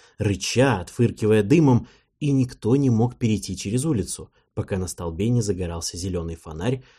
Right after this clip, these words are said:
с фигуркой идущего человечка. Открывались лавки. Седрик подошёл к удивительному месту. В доме, состоящем почти целиком из стекла, торговцы продавали немыслимые сокровища и чудеса.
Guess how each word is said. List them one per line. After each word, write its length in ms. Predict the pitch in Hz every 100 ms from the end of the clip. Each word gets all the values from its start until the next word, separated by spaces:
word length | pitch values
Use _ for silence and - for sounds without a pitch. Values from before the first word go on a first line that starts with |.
| _
с 80 | -
фигуркой 640 | 226 160 123 123 156 151 -
идущего 560 | 160 110 87 - 95
человечка. 640 | 95 123 127 85 - - - _ _ _ _ _
Открывались 680 | 123 - 113 165 190 190 185
лавки. 580 | 175 110 - - - _ _ _
Седрик 580 | - - 107 117 151 -
подошёл 560 | 165 160 147 165 165 156 _
к 100 | 123
удивительному 1000 | 131 120 135 117 151 - 170 165 170 175
месту. 540 | 175 135 - - - _ _ _
В 140 | 92 95
доме, 520 | 90 120 139 85 - _
состоящем 680 | - 113 - 117 131 127 110
почти 440 | 120 110 - 151
целиком 500 | 156 139 131 135 147
из 120 | 123 -
стекла, 540 | 110 - 101 151 160 - _ _ _
торговцы 640 | 113 98 95 147 147 135
продавали 580 | - 107 107 104 120 120
немыслимые 960 | 120 139 175 180 175 - 110 101 101 98
сокровища 760 | - 101 101 110 117 113 -
и 40 | 117
чудеса. 600 | - 123 143 - 82